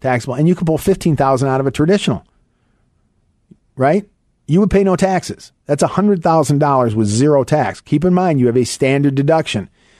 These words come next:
Yes, you have to report the I R A, but it is, it is wiped out with the standard deduction. So you will receive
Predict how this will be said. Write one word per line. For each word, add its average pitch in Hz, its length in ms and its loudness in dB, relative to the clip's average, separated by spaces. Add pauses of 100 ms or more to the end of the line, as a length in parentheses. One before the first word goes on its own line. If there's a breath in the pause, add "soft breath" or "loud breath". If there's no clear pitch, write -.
(220 soft breath)
Yes, 139 400 0
you 170 80 4
have 151 220 0
to 147 80 -4
report 143 340 0
the 139 160 0
I 135 180 2
R 131 200 2
A, - 220 -4 (580 soft breath)
but 135 140 -2
it 135 120 2
is, 120 200 2 (140)
it 131 140 2
is 120 180 2
wiped 139 340 0
out 151 340 0 (380)
with 143 220 0
the 135 80 -4
standard 131 400 -2
deduction. 135 500 -4 (380)
So 135 120 -2
you 156 180 2
will 170 140 4
receive 127 360 0